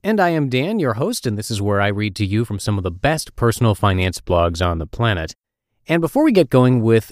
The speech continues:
our post today from Darrow Kirkpatrick, I want to thank Fundrise for their support.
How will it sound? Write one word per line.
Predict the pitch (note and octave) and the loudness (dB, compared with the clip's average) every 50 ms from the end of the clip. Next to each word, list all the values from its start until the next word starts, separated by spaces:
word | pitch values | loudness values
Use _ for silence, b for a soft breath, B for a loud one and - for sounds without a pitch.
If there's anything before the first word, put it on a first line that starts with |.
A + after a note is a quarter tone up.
| - | -6
our | - A2+ G#2 G2 | -2 0 0 0
post | - - - G#2+ G2+ - - - | -2 -2 -4 -4 -4 -4 -6 -6
today | G2+ F2+ F#2 G2 G#2 | -2 0 0 0 0
from | - F#2+ F#2 | -2 -2 -2
Darrow | F2+ G2 F#2+ F#2 F#2 - | 0 0 2 0 0 0
Kirkpatrick, | - G#2+ G2 - - C#3+ C#3+ C#3 - F3+ D#3+ - - | 0 -2 -2 -2 0 -2 -2 0 0 0 -2 0 -2
I | F3 | -2
want | G#3 G3+ F3+ D#3+ | 0 0 0 0
to | E3+ D3+ | -2 -2
thank | - D3+ D3+ C#3 - | 0 0 -2 -2 -6
Fundrise | - - - G3+ A3 F#3 A#2+ G2+ F2+ D#2 E2 F2+ F#2+ - | -6 0 2 4 4 4 4 2 2 0 0 -2 -4 -2
for | - A2 | -2 -2
their | G2 G2 F#2+ | 0 -2 -2
support. | - - A2 G2 - C#3 B2+ F#2+ D2 - - | -4 -4 -6 -4 0 0 0 0 0 -2 -8